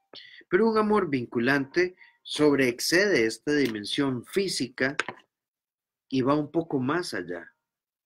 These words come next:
Claro que cuando nosotros tenemos una visión,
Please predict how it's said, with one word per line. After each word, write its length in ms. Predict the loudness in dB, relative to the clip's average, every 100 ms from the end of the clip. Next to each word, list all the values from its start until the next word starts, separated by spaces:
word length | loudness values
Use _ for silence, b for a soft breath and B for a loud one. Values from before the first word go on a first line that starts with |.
| _ _ _ _ _
Claro 340 | 4 4 4 0
que 140 | -4
cuando 280 | -4 -4 -4
nosotros 540 | -4 -6 -4 -4 -2
tenemos 580 | 0 0 0 0 -4 -6
una 300 | -6 -2 0
visión, 640 | 0 -2 0 2 2 -2